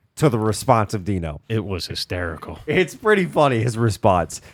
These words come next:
Speaker 1: Uh, but you gotta tune in. You gotta listen to that. That'll be, that episode will be out. For Shell and Tell, they're gonna put every episode out the first Thursday of every month to start.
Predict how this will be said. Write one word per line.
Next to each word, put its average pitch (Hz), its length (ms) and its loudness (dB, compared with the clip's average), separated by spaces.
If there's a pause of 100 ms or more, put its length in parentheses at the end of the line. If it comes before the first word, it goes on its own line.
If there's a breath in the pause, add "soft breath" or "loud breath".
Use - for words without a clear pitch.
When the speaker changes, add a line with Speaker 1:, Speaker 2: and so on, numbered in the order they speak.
(180 loud breath)
Speaker 1:
Uh, 110 360 6
but 139 240 6
you 156 60 -2
gotta 165 340 6
tune 151 220 4
in. 135 120 4
You 120 100 -4
gotta 147 280 10
listen 131 240 4
to 135 60 8
that. 117 80 4
That'll 180 200 8
be, 202 160 0
that 185 200 8
episode 185 460 6 (220 loud breath)
will 156 120 2
be 165 160 6
out. 139 260 6 (180)
For 185 140 4
Shell 254 300 6
and 208 100 0
Tell, 208 220 6
they're 170 160 6
gonna 330 120 4
put 254 260 2
every 170 320 0
episode 156 360 2
out 123 220 4 (180 soft breath)
the 147 140 6
first - 460 2
Thursday 147 580 6
of 117 180 0 (140)
every 156 420 4
month 113 560 0 (240)
to 127 100 -2
start. 92 440 0